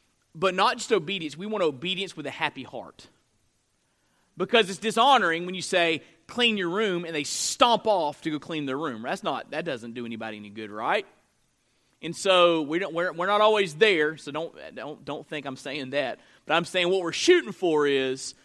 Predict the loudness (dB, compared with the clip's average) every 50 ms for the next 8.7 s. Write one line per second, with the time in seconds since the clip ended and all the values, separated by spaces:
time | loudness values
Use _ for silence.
0 | _ _ _ -6 -4 -4 -2 0 0 0 0 -2 -8 -12 _ -4 -4 -2 -2 -2
1 | -2 -4 -4 -8 _ _ _ _ _ _ -2 -2 -2 -2 -4 -4 -2 -2 -2 -2
2 | -2 -2 -4 -6 -10 -14 -14 -14 _ _ _ _ _ -6 -4 -4 -4 -2 2 2
3 | 0 0 0 -12 -10 -10 -12 -12 -12 _ -20 -20 _ _ _ _ _ _ _ _
4 | _ _ _ _ _ _ _ 4 4 4 4 0 -8 _ _ -6 -4 0 4 2
5 | 2 4 2 -2 0 0 -2 -2 -2 0 0 0 -2 -2 -8 -8 -6 -4 -2 -2
6 | -2 -4 -2 -2 -4 -4 -2 -4 -2 -2 -2 -4 -6 -8 -8 -8 -8 -8 -8 -6
7 | -4 -4 -4 -4 -6 -10 -10 -12 -14 -18 -14 -10 -8 -8 -8 -8 -12 -18 -8 _
8 | -4 -4 -4 -6 _ -14 -14 -12 -10 -10 -10 -10 -12